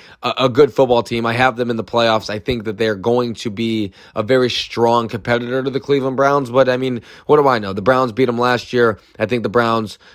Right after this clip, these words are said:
can beat them again. Two years ago, sorry.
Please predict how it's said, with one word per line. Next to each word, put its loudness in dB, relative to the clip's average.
can -2
beat 2
them -2
again. -10
Two 2
years -8
ago, -10
sorry. -2